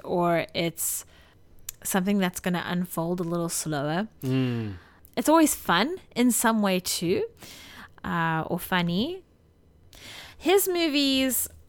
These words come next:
Speaker 1: are so perfect, I would never want them to be remade.
Speaker 2: Mm-hmm.
Speaker 1: I would only ever want them to be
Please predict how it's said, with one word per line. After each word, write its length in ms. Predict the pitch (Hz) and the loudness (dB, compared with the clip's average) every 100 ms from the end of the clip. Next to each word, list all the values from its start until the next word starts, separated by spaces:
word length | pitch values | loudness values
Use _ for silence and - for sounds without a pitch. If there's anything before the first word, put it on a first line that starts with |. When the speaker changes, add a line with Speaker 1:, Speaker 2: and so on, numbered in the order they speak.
| - | 2
Speaker 1:
are 680 | 202 202 196 190 196 190 - - - - _ - | 6 8 10 10 10 8 2 -18 -20 -20 _ -2
so 320 | - - 330 | 2 6 6
perfect, 880 | - 247 208 - 170 165 - - - _ _ - - - | 6 2 2 2 -4 -4 -8 -14 -14 _ _ -20 -14 2
I 540 | 196 196 196 196 196 - - | 8 10 8 6 4 0 -10
would 280 | 190 202 190 - | -6 -4 -4 -2
never 520 | 202 208 214 226 233 | 0 4 4 4 4
want 400 | 208 185 190 185 | 2 2 0 -2
them 420 | 185 175 165 170 175 - - | -4 -2 -4 -6 -10 -16 -12
to 160 | - 185 | -6 -4
be 160 | 180 | -2
remade. 800 | 165 180 170 156 - - - 208 - _ _ - | -2 -4 -4 -6 -8 -14 -18 -20 -20 _ _ -4
Speaker 2:
Mm-hmm. 500 | 147 147 139 147 156 165 | 2 2 2 0 -2 -4
Speaker 1:
I 180 | 170 175 | -2 0
would 340 | 175 175 170 - - _ _ _ 208 | 2 2 0 -6 -18 _ _ _ 0
only 340 | 226 240 226 | 2 2 2
ever 240 | 214 202 | 0 2
want 320 | 196 185 185 180 | 2 2 -2 -2
them 320 | 185 180 180 | -4 -2 -4
to 380 | - - 175 170 | -6 -4 -4 -4
be 600 | 170 165 170 165 165 | -4 -4 -2 -2 -2